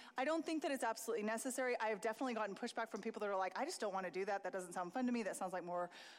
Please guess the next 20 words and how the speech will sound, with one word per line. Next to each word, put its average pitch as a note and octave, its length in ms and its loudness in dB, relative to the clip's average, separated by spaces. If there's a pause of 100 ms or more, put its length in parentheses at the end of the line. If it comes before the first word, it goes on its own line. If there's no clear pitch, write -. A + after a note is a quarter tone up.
more G#3+ 180 2
work A3+ 500 0
than G3+ 200 0
benefit." B3 720 0 (380)
I C4 80 2
would C#4 80 2
just D#4 180 -2
really D#4 200 2
encourage A3 460 0
you, G#3 140 0
if G3+ 220 -2
you're G3+ 80 0
not G#3+ 260 0
doing A3 240 0
it F#3+ 100 0
specifically G#3 520 -4
one G3 200 0
night G3 200 0
a F#3+ 40 2
week, G#3+ 280 -2